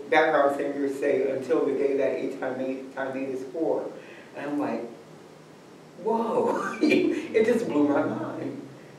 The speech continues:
that he could think of that, because he's saying, "I'll love you always," and then they're saying, "Until the day that eight time eight time eight is four." Now, we know mathematically that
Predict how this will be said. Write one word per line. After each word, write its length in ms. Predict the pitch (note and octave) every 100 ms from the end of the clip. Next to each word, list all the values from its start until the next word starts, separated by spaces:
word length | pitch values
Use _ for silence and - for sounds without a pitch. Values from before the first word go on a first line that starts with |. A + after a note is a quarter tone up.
| - - - E3+
that 460 | - D3+ - - - - - - -
he 220 | - G#3
could 180 | G3+ -
think 200 | F#3+ B3
of 140 | G#3 -
that, 320 | - - - - - - - A#2
because 540 | C#3+ C#3+ C#3 B2+ B2+ - - - - - - - - -
he's 260 | D#3 G3 F3+
saying, 260 | D#3 D3
"I'll 180 | C#3+ C#3
love 200 | D3 C#3
you 140 | C#3 -
always," 760 | - - G#2+ - - - -
and 260 | - C3+ C3+
then 220 | C#3+ C#3+
they're 220 | E3 G3
saying, 260 | D#3+ C#3+ C3+
"Until 260 | B2 B2 B2+
the 100 | B2
day 220 | C#3 C#3
that 180 | C3 -
eight 260 | C#3 -
time 160 | C#3+ C3
eight 260 | C3+ - -
time 200 | C#3 C3
eight 120 | B2
is 160 | A#2 -
four." 480 | F#3+ E3+ - - - - - -
Now, 200 | E3 C#3+
we 140 | - -
know 240 | F#3+ D#3+
mathematically 800 | D3 C#3+ C#3+ D3 D3 C#3 - B2
that 320 | B2+ - -